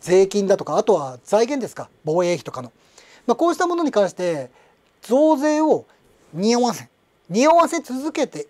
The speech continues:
いたのに、ワイドショーがギャースかギャースか大騒ぎすると、ワイドショーの方に引きずられていくかのような、まあ、そのような政策決定っぽいものをしておりまして、こちらも、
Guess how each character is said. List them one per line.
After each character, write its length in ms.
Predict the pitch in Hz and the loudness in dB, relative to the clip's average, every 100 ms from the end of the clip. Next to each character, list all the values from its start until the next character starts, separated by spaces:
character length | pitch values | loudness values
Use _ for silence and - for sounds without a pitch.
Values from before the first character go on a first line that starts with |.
| - | -14
い 140 | 151 | -16
た 380 | - 175 170 165 | -4 0 0 0
の 160 | 180 214 | -2 0
に、 300 | 247 202 - _ _ _ _ _ | 0 -2 -4 _ _ _ _ _
ワ 160 | 214 294 | 2 4
イ 80 | 330 | 4
ド 120 | 330 | 2
シ 120 | 262 | 4
ョ 140 | 220 | 4
ー 20 | 226 | 6
が 300 | 285 185 - | 4 2 -2
ギ 100 | 185 | 0
ャ 100 | 277 | 0
ー 40 | |
ス 80 | - | 0
か 100 | 196 | -2
ギ 80 | 202 | 0
ャ 80 | 233 | 0
ー 40 | |
ス 60 | - | -4
か 120 | 170 | -2
大 180 | 202 226 | 0 0
騒 180 | 233 | -2
ぎ 60 | 190 | -4
す 80 | 170 | -6
る 80 | 165 | 0
と、 400 | 214 156 143 139 | 0 0 -6 -2
ワ 200 | 226 320 | 2 2
イ 80 | 320 | 0
ド 100 | 330 | -2
シ 100 | 285 | 0
ョ 120 | 262 | 2
ー 20 | |
の 120 | 254 | 2
方 260 | 247 302 247 | 2 2 2
に 100 | 269 | 0
引 60 | - | -4
き 140 | - 208 | -4 -4
ず 120 | 233 | 0
ら 120 | 240 | 0
れ 80 | 220 | 0
て 200 | - 202 - | 0 -4 -4
い 140 | 185 | -12
く 240 | - 240 | -8 -8
か 300 | 220 - 208 | -8 0 2
の 200 | 190 135 | 2 -4
よ 420 | 123 190 214 139 117 | -2 2 4 2 -6
う 40 | |
な、 260 | 123 139 127 _ _ _ _ _ _ | -10 -10 -10 _ _ _ _ _ _
ま 60 | 165 | -10
あ、 20 | |
そ 160 | - | -4
の 120 | 233 349 | 0 0
よ 80 | |
う 20 | 349 | 0
な 80 | |
政 260 | 185 202 208 | 0 2 4
策 220 | 214 - | 2 -2
決 220 | - 220 | 0 0
定 240 | - 165 147 | 0 -6 -6
っ 60 | - | -8
ぽ 160 | - 302 | 0 2
い 80 | 294 | 2
も 160 | 160 | -2
の 160 | 170 208 | -4 -4
を 80 | 123 | -6
し 80 | - | -8
て 100 | 170 | -6
お 80 | |
り 80 | 185 | -4
ま 140 | 190 - | -4 -6
し 20 | |
て、 320 | - 226 - _ _ _ _ | 2 2 2 _ _ _ _
こ 120 | - | -8
ち 100 | 240 | 2
ら 80 | 285 | 4
も、 260 | 277 262 | 6 4